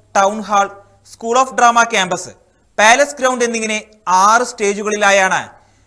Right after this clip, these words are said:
ലോക നാടകവേദികളാകാൻ സജ്ജമായിക്കൊണ്ടിരിക്കുന്നത്. കെ ടി മുഹമ്മദ് സ്മാരക തിയേറ്ററിൽ അഞ്ഞൂറ്റി അമ്പത് പേർക്കും,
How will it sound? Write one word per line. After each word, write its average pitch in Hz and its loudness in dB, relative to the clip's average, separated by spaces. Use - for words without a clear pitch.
ലോക 185 2
നാടകവേദികളാകാൻ 180 -2
സജ്ജമായിക്കൊണ്ടിരിക്കുന്നത്. 147 -10
കെ 269 4
ടി 320 -2
മുഹമ്മദ് 262 -2
സ്മാരക 208 -2
തിയേറ്ററിൽ 208 -4
അഞ്ഞൂറ്റി 190 -8
അമ്പത് 202 -2
പേർക്കും, 175 -4